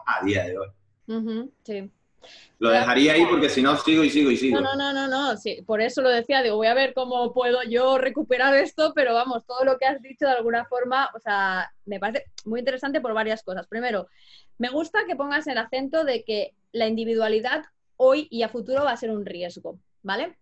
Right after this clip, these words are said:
Speaker 2: Que pongas en valor los foros, que evidentemente ya sabes que en el foro de I A en Ética cuentas conmigo.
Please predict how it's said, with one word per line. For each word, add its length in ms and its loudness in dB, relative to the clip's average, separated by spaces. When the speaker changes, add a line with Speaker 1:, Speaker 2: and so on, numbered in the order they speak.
Speaker 2:
Que 120 -4
pongas 320 -4
en 120 -6
valor 340 0
los 260 -8
foros, 400 -6
que 200 -6
evidentemente 640 -6
ya 140 -4
sabes 340 -6
que 100 -14
en 40 -10
el 120 -14
foro 180 -8
de 140 -4
I 60 -6
A 60 -6
en 80 -8
Ética 380 -8
cuentas 320 -12
conmigo. 500 -18